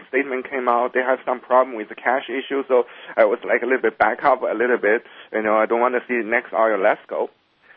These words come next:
And then they came out with a deal, which is a very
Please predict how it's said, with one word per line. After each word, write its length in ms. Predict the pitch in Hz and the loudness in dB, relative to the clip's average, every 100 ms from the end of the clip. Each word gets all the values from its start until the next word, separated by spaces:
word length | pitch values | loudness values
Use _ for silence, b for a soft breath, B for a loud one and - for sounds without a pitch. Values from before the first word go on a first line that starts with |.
| b | b
And 140 | 156 151 | -2 0
then 120 | 151 | 2
they 100 | 156 | 0
came 240 | - 190 202 | 0 -2 0
out 160 | 196 | 0
with 140 | 147 139 | 0 -2
a 80 | |
deal, 420 | 123 120 123 165 87 | -2 2 2 2 0
which 160 | - - | -4 -6
is 100 | 139 - | -4 -2
a 160 | 117 | -2
very 520 | 87 117 196 190 165 | 0 2 2 2 -2